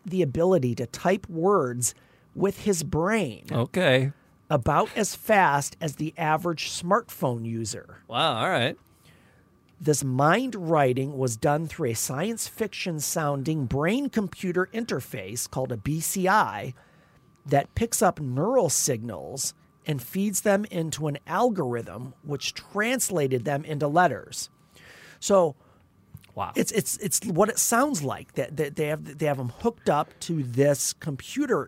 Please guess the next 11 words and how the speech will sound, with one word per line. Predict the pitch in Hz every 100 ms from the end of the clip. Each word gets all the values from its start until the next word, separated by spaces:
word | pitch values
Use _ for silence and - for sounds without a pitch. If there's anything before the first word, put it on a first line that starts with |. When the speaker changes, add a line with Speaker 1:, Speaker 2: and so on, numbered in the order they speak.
| -
Speaker 1:
interface | 139 131 113 - 110 107 127 - - - - -
where | 147 160 139
he | 180
thinks | 147 - - 285 -
of | 156 123
it | 127 135 - _ _
and | 180 165
it | 156 -
types | - 180 -
it | 180
out. | 180 127 - -